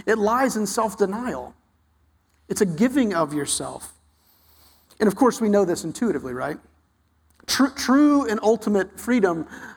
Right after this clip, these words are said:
uh, requires restriction and restraint. Certain restrictions, certain limitations are not only important for us, they are empowering for us. Let me ask you this.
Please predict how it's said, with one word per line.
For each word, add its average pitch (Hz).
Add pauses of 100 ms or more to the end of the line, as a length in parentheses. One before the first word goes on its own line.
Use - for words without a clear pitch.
(120)
uh, 170 (140)
requires 190
restriction 190
and 160
restraint. 151 (2250)
Certain 285
restrictions, 233
certain 254
limitations 226 (280)
are 214
not 220
only 254
important 226
for 151
us, 151 (260)
they 233
are 233
empowering 233
for 165
us. -
Let 269
me 302
ask 254
you 208
this. 196